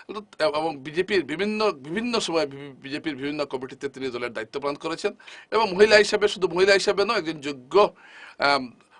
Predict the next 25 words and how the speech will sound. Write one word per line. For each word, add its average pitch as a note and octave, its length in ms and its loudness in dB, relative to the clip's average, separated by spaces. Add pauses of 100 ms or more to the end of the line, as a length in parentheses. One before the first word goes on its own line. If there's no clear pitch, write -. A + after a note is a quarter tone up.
(120)
পুরনো F#3 300 6
যোগ্য C#3+ 340 -2
কর্মী C#3+ 420 -4
বা C3+ 180 -6
কর্মী C#3 220 -4
বা C3+ 100 -2
নেতা C3 220 -2
হিসাবে C3+ 320 -2
দল A#2+ 160 -6
তাকে B2 260 -8
এবার A2+ 280 -4
সহসভাপতির B2 640 -6
আসনে B2+ 240 -8
বসিয়েছে। E3 420 -4
আম, - 1080 -10
এটা D3 180 -8
কম D3 200 0
কথা D#3+ 260 -2
নয়। D3 240 0 (520)
এবং E3 360 2 (380)
তারপর E3+ 280 4
আছেন, G#3+ 400 6 (840)
আহ, C3+ 420 -2
প্রসেনজিৎ G3+ 460 0 (800)
ভট্টাচার্য। B2 520 -8